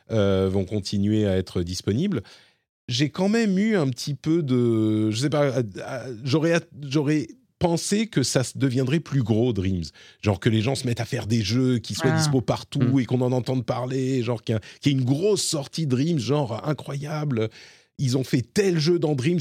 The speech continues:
Speaker 1: tout le monde doit y jouer. En fait, non, c'était une démo technique, c'était peut-être un peu compliqué, mais ça a ja-, jamais donné quelque chose qui était vraiment, euh, une grosse sortie Dreams.
Speaker 2: Ouais, c'est le genre de jeu qui se base, euh, sur sa communauté, donc si la communauté est pas active, c'est
Speaker 1: Ah, mais elle était
Speaker 2: compliqué.
Speaker 1: hyper active.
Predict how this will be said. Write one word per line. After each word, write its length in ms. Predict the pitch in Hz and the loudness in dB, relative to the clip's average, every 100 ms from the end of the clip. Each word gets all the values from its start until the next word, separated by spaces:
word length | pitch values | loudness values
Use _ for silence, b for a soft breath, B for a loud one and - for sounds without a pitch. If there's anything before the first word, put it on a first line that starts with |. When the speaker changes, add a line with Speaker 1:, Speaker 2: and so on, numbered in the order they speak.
| - | 0
Speaker 1:
tout 120 | 185 | 0
le 80 | 190 | 2
monde 160 | 185 156 | 2 2
doit 140 | 147 | 2
y 60 | 120 | 2
jouer. 160 | 147 | 2
En 40 | 143 | 0
fait, 220 | 143 127 | 0 0
non, 160 | 139 147 | 0 -2
c'était 240 | 104 104 | -2 -2
une 220 | 101 101 | -2 0
démo 200 | 107 110 | 0 0
technique, 380 | 104 107 156 175 | -2 -4 -4 -6
c'était 140 | - 92 | -8 -10
peut-être 260 | 101 - 95 | -10 -8 -8
un 20 | |
peu 100 | 98 | -8
compliqué, 480 | - 101 95 131 135 | -8 -10 -6 -4 -2
mais 220 | 101 85 b b | -2 -4 b b
ça 140 | - 104 | -2 0
a 60 | |
ja-, 200 | 98 117 117 | 2 0 2
jamais 240 | 123 151 | 0 2
donné 220 | 131 120 127 | 2 2 2
quelque 280 | 110 101 | 0 0
chose 380 | 104 143 151 113 b b b b _ _ | -2 0 0 -2 b b b b _ _
qui 120 | 117 | -2
était 200 | 110 123 | 2 2
vraiment, 640 | 101 107 131 127 135 151 160 _ _ _ | 2 2 2 2 2 0 -4 _ _ _
euh, 480 | 127 107 101 98 98 - 127 | 2 4 4 4 2 0 -2
une 160 | 120 | 0
grosse 300 | 107 139 165 | 0 2 0
sortie 500 | - 123 - - 113 | 0 -4 -4 -6 -4
Dreams. 320 | 104 92 90 76 73 - _ _ _ _ _ _ _ _ _ _ _ _ _ _ _ - B B B B - | -2 -2 -4 -8 -14 -20 _ _ _ _ _ _ _ _ _ _ _ _ _ _ _ -20 B B B B -2
Speaker 2:
Ouais, 80 | 185 | -2
c'est 180 | - 170 | 0 -2
le 40 | |
genre 160 | 160 175 | 0 2
de 80 | 180 | 2
jeu 160 | 196 208 | 2 -2
qui 160 | - | -2
se 180 | - 180 | 0 0
base, 320 | 170 180 165 | 2 2 2
euh, 100 | 165 | 0
sur 220 | 160 160 | 0 -2
sa 120 | - 160 | -2 -2
communauté, 540 | 175 185 196 196 226 | 0 2 0 0 0
donc 160 | 180 165 | 0 -2
si 180 | - 170 | -2 -2
la 120 | 165 | -2
communauté 480 | 175 175 175 170 180 | 0 0 0 0 -2
est 40 | |
pas 120 | - | -2
active, 440 | 170 - - 233 240 | -6 -8 -10 -8 -6
c'est 220 | - - | -6 0
Speaker 1:
Ah, 60 | 147 | 2
mais 80 | 143 | 4
elle 60 | |
était 160 | 123 123 | 4 4
Speaker 2:
compliqué. 140 | 117 247 | 4 2
Speaker 1:
hyper 100 | 190 | 2
active. 500 | 156 - 294 82 | 0 -2 -2 -2